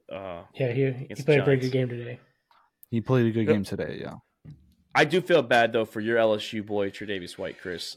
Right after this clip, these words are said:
Speaker 1: I mean, like I said, second time
Speaker 3: He's
Speaker 1: in
Speaker 3: having,
Speaker 1: three
Speaker 3: yeah.
Speaker 1: years. He's
Speaker 3: Yeah,
Speaker 1: a beast
Speaker 3: rough
Speaker 1: when he's
Speaker 3: one.
Speaker 1: out there. Yeah,
Speaker 2: Could,
Speaker 1: he's
Speaker 2: could be
Speaker 3: Him
Speaker 2: a career ender, like, the two, two injuries in three years. It's, it's tough.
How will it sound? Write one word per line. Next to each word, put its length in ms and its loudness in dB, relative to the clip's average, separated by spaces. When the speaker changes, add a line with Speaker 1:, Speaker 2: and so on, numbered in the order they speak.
Speaker 1:
I 80 -12
mean, 140 -6
like 140 -6
I 20 -16
said, 180 -8
second 480 -4
time 260 -4
Speaker 3:
He's 120 2
Speaker 1:
in 20 2
Speaker 3:
having, 160 6
Speaker 1:
three 140 -4
Speaker 3:
yeah. 240 0
Speaker 1:
years. 240 -8
He's 160 2
Speaker 3:
Yeah, 120 6
Speaker 1:
a 20 0
beast 240 4
Speaker 3:
rough 60 -6
Speaker 1:
when 80 -2
he's 100 -6
Speaker 3:
one. 80 0
Speaker 1:
out 100 -6
there. 280 -10
Yeah, 140 -20
Speaker 2:
Could, 220 2
Speaker 1:
he's 80 -12
Speaker 2:
could 140 8
be 160 8
Speaker 3:
Him 80 0
Speaker 2:
a 340 -14
career 260 8
ender, 300 8
like, 240 4
the 80 -6
two, 400 2
two 220 4
injuries 420 4
in 260 0
three 240 4
years. 360 2
It's, 380 -8
it's 400 -4
tough. 500 4